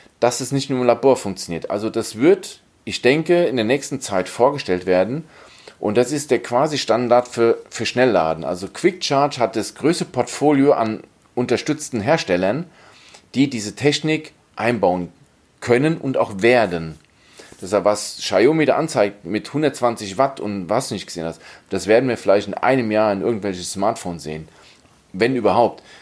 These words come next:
Quick Charge fünf wird nicht so effektiv sein, also kein hundertzwanzig Watt, die werden vielleicht mit sechzig, siebzig, achtzig Watt laden, aber es wird für jeden verfügbar sein. Und das auch recht schnell. Und das ist halt das Schöne. Deshalb spreche ich es auch an.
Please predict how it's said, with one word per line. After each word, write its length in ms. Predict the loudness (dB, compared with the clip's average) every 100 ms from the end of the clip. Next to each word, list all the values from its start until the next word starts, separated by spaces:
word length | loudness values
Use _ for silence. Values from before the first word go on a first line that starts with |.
| -20 _ _
Quick 240 | -2 -2
Charge 320 | -2 0 0 2
fünf 360 | 0 0 2
wird 360 | 2 2 -6 -16 _ _ -4
nicht 260 | 0 2
so 80 | 2
effektiv 440 | 0 -2 -4 -4 2
sein, 220 | 2 4
also 180 | 0 -2
kein 200 | -2 0
hundertzwanzig 480 | 0 0 -2 0 0
Watt, 160 | 0
die 60 | 2
werden 160 | 0 2
vielleicht 320 | 2 2 0
mit 160 | -8 -2
sechzig, 460 | 0 0 -4 -4
siebzig, 400 | -4 -4 -6 -4
achtzig 280 | -4 -6 -4
Watt 160 | -4 2
laden, 420 | 4 4 0 -8 -14 -20 _ -4
aber 240 | 0 2
es 100 | 2
wird 120 | 0 0
für 120 | 0
jeden 180 | 0 -2
verfügbar 440 | -6 -6 0 0
sein. 320 | 0 -4 -6 -14 -20 -20 _ -4
Und 120 | 2
das 160 | 2 2
auch 160 | -2
recht 180 | -2 -6
schnell. 260 | 2 2 2
Und 120 | 0
das 120 | -2
ist 120 | 0
halt 140 | -4 -4
das 60 |
Schöne. 340 | -2 -2 -2 -4
Deshalb 460 | -4 0 -2 -4 -6
spreche 200 | -2 -2
ich 60 |
es 40 | -2
auch 140 | -4
an. 220 | -2 -4